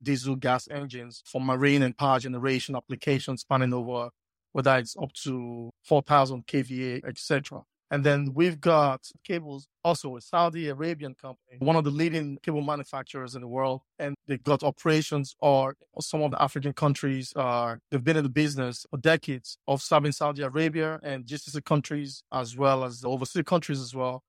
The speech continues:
They have extensive cable knowledge to provide specifications for many world leading engineering and construction allies. And then you have Kabi is basically a cable company as well. And I did mention to you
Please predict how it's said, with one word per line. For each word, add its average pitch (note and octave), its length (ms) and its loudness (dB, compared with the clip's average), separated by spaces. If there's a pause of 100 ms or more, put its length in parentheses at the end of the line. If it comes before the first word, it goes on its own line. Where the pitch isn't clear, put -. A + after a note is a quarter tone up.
(140)
They C#3+ 100 -4
have C3+ 220 2
extensive D#3+ 640 -2
cable D3+ 220 -2
knowledge C#3 560 2 (140)
to - 100 -6
provide D3 460 6
specifications C#3+ 840 -4
for B2 460 2 (140)
many D#3 440 -2
world C#3+ 380 0
leading C#3+ 340 0
engineering C#3 540 -4
and B2+ 120 -6
construction C3+ 640 0 (100)
allies. B2 520 -2
And C#3+ 180 -8
then D3+ 220 -6
you D3+ 140 -2
have D3+ 260 -2
Kabi D3 340 0
is B2+ 80 -12
basically C3 640 -8
a - 40 -12
cable C#3+ 240 2
company C#3+ 320 0
as B2 160 0
well. A#2+ 240 -2 (120)
And C3 340 -6
I C#3 40 -4 (120)
did D3+ 160 -2
mention D3 400 -2
to C#3+ 80 -12
you C#3 380 -6